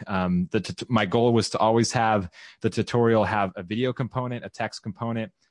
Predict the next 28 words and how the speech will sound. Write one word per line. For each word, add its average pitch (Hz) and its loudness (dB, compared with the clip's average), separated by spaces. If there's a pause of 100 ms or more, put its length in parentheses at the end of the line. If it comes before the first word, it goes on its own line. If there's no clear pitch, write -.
(120)
and 92 -6
something 104 -4
for 92 -14
free 90 -4
that 92 -8
they 92 -2
could, 87 -6 (340)
uh, 85 -4 (100)
download 90 -2
and 87 -6
subscribe 90 -2
to 92 -12
my 85 -8
email 85 -6
list. 82 -10
And 92 -6
so 101 -4 (300)
I 104 -10
kinda 170 -2
slowly 151 -2
did 127 -4
that 127 -2
for 127 -4
a 110 -2
while 120 0
as 110 0
I 113 4
was, 107 0